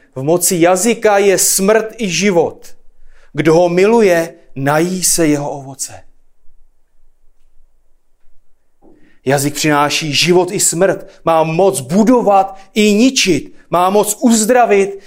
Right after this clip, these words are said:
i zranit. Jsou lidé, kteří si celý život nesou jizvy po slovních zraněních od svých blízkých.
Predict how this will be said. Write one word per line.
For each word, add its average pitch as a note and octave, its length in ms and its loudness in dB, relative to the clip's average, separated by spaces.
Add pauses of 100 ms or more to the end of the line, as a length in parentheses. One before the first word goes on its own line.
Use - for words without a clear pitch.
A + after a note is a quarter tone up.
(120)
i G#3+ 200 2
zranit. G#3+ 760 0 (260)
Jsou G#3+ 240 2
lidé, A#3 320 2
kteří G#3+ 580 0 (140)
si A3 160 -2
celý B3 420 2
život G#3+ 480 0
nesou G3 440 2
jizvy G#3 400 0
po G#3+ 160 0
slovních G3 560 -2
zraněních G#3 720 0
od D3+ 160 -4
svých F3+ 220 -8
blízkých. D#3+ 640 -8